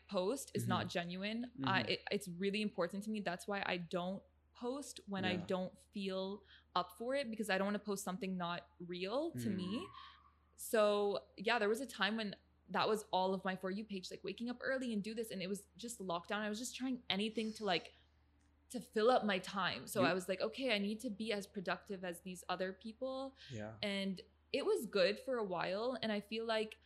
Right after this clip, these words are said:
Speaker 1: now I just have my own thing that works for me.
Speaker 2: Mm.
Speaker 1: And I just, like, every time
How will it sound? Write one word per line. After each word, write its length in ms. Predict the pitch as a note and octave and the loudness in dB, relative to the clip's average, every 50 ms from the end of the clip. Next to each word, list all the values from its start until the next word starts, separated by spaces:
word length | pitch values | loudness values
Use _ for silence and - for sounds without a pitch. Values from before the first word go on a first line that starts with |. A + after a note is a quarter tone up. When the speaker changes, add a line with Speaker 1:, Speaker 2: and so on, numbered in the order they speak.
| - - _ - | -20 -16 _ -2
Speaker 1:
now 220 | G3+ G3 F#3 G3 | 0 2 4 4
I 80 | G#3+ G#3+ | 2 2
just 200 | A#3 A3+ - - | 0 -4 -6 -6
have 180 | A3+ A3 G3 | -6 -4 -2
my 140 | G#3 G3 F3 | -2 -2 -2
own 280 | - - F3+ F#3 F3+ - - - - _ _ - | -2 -4 -4 -6 -6 -10 -14 -18 -20 _ _ -6
thing 180 | G3+ F#3+ F#3+ F#3 | -4 -2 0 0
that 120 | E3 - | 0 0
works 320 | F3+ F3+ F3 F3 - - | 0 -2 -2 -4 -6 -10
for 140 | - F3+ D#3+ | -8 -4 -2
me. 240 | B2 B2 A#2+ A2 G#2+ | -2 0 0 -2 -2
Speaker 2:
Mm. 40 | F#2+ | -4
Speaker 1:
And 80 | G#2+ C#3+ | -4 -6
I 60 | F3 | -6
just, 260 | F3+ F#3+ F#3 - - - - - - - _ - | -6 -6 -8 -10 -10 -10 -12 -12 -14 -18 _ -4
like, 220 | - G3 F#3 - - _ _ _ _ _ _ - | -4 -4 -4 -4 -8 _ _ _ _ _ _ 0
every 200 | A3+ C4 D#4 D4+ | 0 0 0 -2
time 440 | - - G3+ F#3 F#3+ G#3 A3 G#3+ | 0 2 2 2 2 2 0 -4